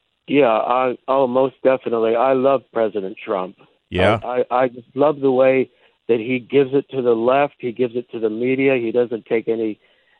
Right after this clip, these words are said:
Speaker 1: any, anything from anybody. And I,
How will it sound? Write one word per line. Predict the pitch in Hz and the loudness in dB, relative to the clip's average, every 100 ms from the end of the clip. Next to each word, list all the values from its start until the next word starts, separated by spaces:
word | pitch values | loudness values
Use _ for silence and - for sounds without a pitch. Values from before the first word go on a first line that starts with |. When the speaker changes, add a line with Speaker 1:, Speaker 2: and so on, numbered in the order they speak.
| - | -4
Speaker 1:
any, | 120 117 113 - | -2 -2 -4 -4
anything | 117 120 117 110 - 120 113 | -4 -4 -4 -6 -4 -4 -4
from | 101 101 | -8 -6
anybody. | 104 127 110 123 127 131 127 _ _ _ _ 107 | -4 -4 -2 0 2 0 -4 _ _ _ _ -4
And | 117 117 113 | -2 -2 -4
I, | - 113 135 139 127 | -2 0 2 2 0